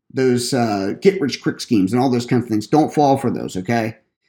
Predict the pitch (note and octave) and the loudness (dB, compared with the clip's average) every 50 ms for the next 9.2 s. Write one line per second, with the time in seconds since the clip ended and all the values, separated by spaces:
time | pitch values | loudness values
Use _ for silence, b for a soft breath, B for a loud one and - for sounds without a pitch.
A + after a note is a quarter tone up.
0 | _ _ - A#2+ A#2+ A#2+ A#2+ A#2+ - D#3+ D#3 F#3 G3 E3 - - F#3 F#3+ F#3 F3 | _ _ -4 -2 0 0 0 2 4 4 6 6 4 4 4 4 4 6 6 4
1 | E3 E3 - - - - F3+ F3 E3 D#3+ - F3+ E3+ D#3+ - - D#3+ D#3+ D#3 - | 2 0 -4 -8 0 2 2 4 4 2 0 0 0 0 2 2 2 4 2 2
2 | E3 D#3+ D#3+ D#3 D3+ - - D3+ D3+ D#3 D3+ D3+ D3 C#3+ - D#3+ D#3 D#3 D3+ D3 | 2 2 2 0 0 0 0 0 2 2 0 -2 -4 -4 -2 0 2 2 2 2
3 | D3 D3 C#3+ - _ _ _ _ _ _ - A#2+ A#2+ A#2+ A#2+ - C#3 D3 D3 B2 | 2 0 -2 -6 _ _ _ _ _ _ -2 -2 0 0 2 2 4 4 4 4
4 | - D3 C3+ A#2+ A#2+ A#2 A#2+ - - D#3+ D#3+ - - B2+ C3 B2+ - B2 A#2+ A#2 | 4 2 2 4 2 0 0 2 2 2 4 4 4 2 2 2 2 2 2 4
5 | A#2 A2+ A2+ A2+ - - C#3+ C#3+ C3+ A#2+ B2 B2 B2+ A#2+ A#2 A2 G2+ - - G#2 | 2 2 0 0 0 2 4 4 6 6 6 6 6 4 4 0 -4 -2 -2 -2
6 | A2 A2+ C3+ C3+ C3 C3+ C3 B2+ - - - A#2+ B2 C3+ C#3 C#3 - - C#3 C3+ | 0 2 2 2 2 2 2 2 2 -2 -2 0 0 0 0 0 -2 -2 0 0
7 | C#3+ - - D#3 D#3 B2 - - A2+ A#2 B2+ B2+ C3 C3 B2+ B2+ A#2+ B2 - - | 0 0 0 0 -2 -2 -2 -2 -2 0 2 2 2 4 4 4 4 2 2 0
8 | B2 A#2+ B2 - A#2 A#2 A2+ A#2 - B2+ C#3+ C#3+ - - D3 C3 B2 B2+ A2+ - | 0 -2 -2 0 2 2 2 2 2 2 0 2 2 2 2 2 2 2 2 0
9 | C3+ D3+ - b | 0 -2 -4 b